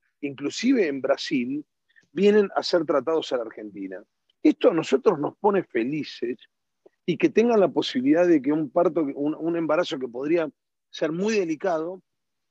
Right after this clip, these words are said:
aquellas bolivianas vengan a la Argentina y encuentren un refugio para ellas y para sus, sus hijos. Lo que me estoy refiriendo es, ¿qué hacemos respecto del gobierno boliviano?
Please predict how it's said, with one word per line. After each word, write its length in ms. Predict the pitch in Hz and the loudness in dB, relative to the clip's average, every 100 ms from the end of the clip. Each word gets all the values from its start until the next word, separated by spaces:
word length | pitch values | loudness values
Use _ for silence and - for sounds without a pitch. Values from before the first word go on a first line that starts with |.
| _ _ _ _ _ - | _ _ _ _ _ -10
aquellas 380 | 135 170 165 151 | -6 -4 -4 -2
bolivianas 480 | 151 143 160 160 131 | -4 -2 -4 -4 -8
vengan 260 | 160 151 | -8 -8
a 40 | 135 | -8
la 40 | |
Argentina 460 | 127 135 123 165 143 | -8 -10 -6 -4 -2
y 20 | |
encuentren 380 | 120 143 139 135 | -2 -4 -4 -6
un 120 | 135 | -4
refugio 640 | 127 139 143 - 127 131 _ _ _ - | -6 -4 -6 -6 -12 -12 _ _ _ 0
para 240 | 156 147 | 4 6
ellas 320 | 185 165 165 | 6 2 -4
y 60 | 147 | -6
para 200 | 135 127 | -8 -8
sus, 160 | - - _ _ 127 | -10 -14 _ _ -16
sus 280 | - 131 123 | -12 -10 -12
hijos. 360 | 101 - 95 _ _ _ _ _ - | -14 -14 -16 _ _ _ _ _ -4
Lo 140 | 147 | -2
que 80 | 170 | 0
me 80 | 190 | -2
estoy 220 | - 311 | 0 0
refiriendo 720 | 269 175 185 196 233 220 180 | 0 -2 -2 2 2 4 4
es, 360 | 175 180 - _ _ _ _ _ - | 4 2 -6 _ _ _ _ _ -4
¿qué 120 | 302 | -2
hacemos 420 | 269 294 294 233 | 0 -2 -2 -2
respecto 560 | 180 - 220 196 - 196 | -2 -2 0 0 0 -2
del 140 | 156 | 0
gobierno 500 | 143 151 175 180 180 | 0 2 0 0 -2
boliviano? 720 | 147 139 135 139 104 104 107 | -2 -2 -4 -4 -6 -8 -14